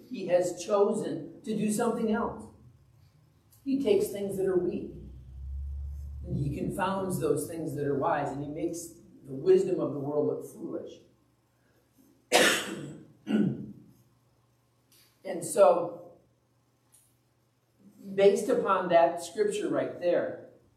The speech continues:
can you be able to get me a glass of water? <coughs> Excuse me. Um, based on that scripture right there,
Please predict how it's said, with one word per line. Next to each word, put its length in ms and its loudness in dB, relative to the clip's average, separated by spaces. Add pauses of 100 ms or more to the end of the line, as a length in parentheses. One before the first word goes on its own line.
(160)
can 120 -18
you 280 -12
be 100 -6
able 160 -10
to 80 -14
get 160 -14
me 120 -16
a 100 -20
glass 280 -20
of 100 -20
water? 220 -18 (3500)
<coughs> 20 -12
Excuse 380 -6
me. 200 -6 (2250)
Um, 420 2
based 260 2
on 200 2
that 200 2
scripture 380 -2
right 260 2
there, 460 2